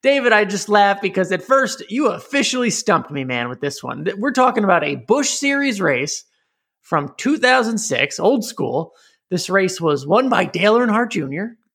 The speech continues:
It featured some very mid-two thousands names like Curtis Davis,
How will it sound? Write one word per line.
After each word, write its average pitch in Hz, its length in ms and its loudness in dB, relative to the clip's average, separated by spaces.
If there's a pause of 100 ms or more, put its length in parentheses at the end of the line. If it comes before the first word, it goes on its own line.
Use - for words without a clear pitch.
(100)
It 165 100 -4
featured 170 500 -4
some 156 220 -6
very 185 580 4
mid-two 165 520 0
thousands 139 500 2
names 143 400 -4
like 123 160 -8 (140)
Curtis 131 360 -4
Davis, 131 580 -8